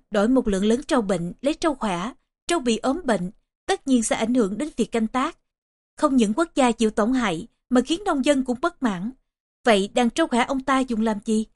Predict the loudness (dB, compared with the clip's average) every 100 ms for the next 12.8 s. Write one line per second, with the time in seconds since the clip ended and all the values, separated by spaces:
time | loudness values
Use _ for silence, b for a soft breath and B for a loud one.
0 | _ _ _ -2 0 0 0 2 0 2
1 | 2 2 2 0 0 0 0 0 0 0
2 | -4 _ -2 0 2 0 0 0 0 -2
3 | -2 -4 -4 -12 _ _ _ 0 2 4
4 | 4 4 2 2 2 2 0 -4 -8 _
5 | _ _ _ _ 4 4 4 2 0 2
6 | 0 2 -2 0 -2 0 0 -2 -2 -4
7 | -4 -4 -8 _ _ _ _ -6 -6 -2
8 | 2 2 2 0 0 2 2 0 0 0
9 | -2 -4 -2 -4 -2 -2 0 0 -2 -4
10 | -4 -8 -8 _ _ _ _ 0 2 0
11 | 2 0 0 -2 -2 -2 -4 0 0 2
12 | 0 -4 -4 -4 -2 -4 -2 -4